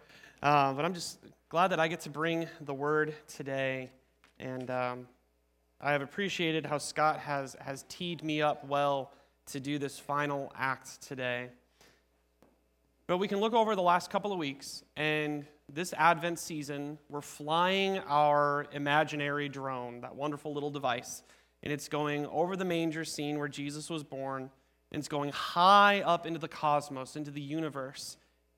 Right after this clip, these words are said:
and we're looking back down. We're looking back down through time. From that cosmic vantage point, we can see the entire biblical drama unfold from beginning to end. If we remember back a couple weeks ago, the first week of Advent, we talked about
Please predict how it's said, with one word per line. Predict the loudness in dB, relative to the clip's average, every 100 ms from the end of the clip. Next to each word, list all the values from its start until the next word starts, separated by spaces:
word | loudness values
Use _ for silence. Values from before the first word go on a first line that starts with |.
| _
and | -4 -2
we're | -2
looking | -4 -4 0
back | 2 0 -2
down. | -4 -4 -6 -10
We're | -8
looking | -6 -4
back | -2 -2 -2
down | -4 -6
through | -12
time. | -16 -12 -6 -6 -6 -14 _ _ _ _ _ _
From | 4 4
that | 2 0
cosmic | -2 6 6 6 -2
vantage | -2 -2 -2 -6 -10
point, | -6 -6 -8 -14 _ _ _ _ _ -6
we | -4
can | -4
see | -6 -6 -4 -4
the | -4
entire | -6 -8 -8 2 2 4
biblical | 2 -2 -4 -6
drama | -6 -6 -6 -6
unfold | -8 -10 -8 -8 -8 -12 _ _ _ _
from | -6
beginning | -6 -4 -4 -4 -6 -10 _ _
to | -14 -12
end. | -12 -14 _ _ _ _ _ _ _ _ _ _ _ _ -16
If | -6
we | -2
remember | 2 4 6
back | 10 10 8
a | 2
couple | -4 -2
weeks | -2 -4 -6
ago, | -2 -2
the | -2
first | 2 2 2 -2
week | -4 0
of | 2
Advent, | 2 2 -4
we | -6
talked | -6 0 0 0
about | 0 0 0 -4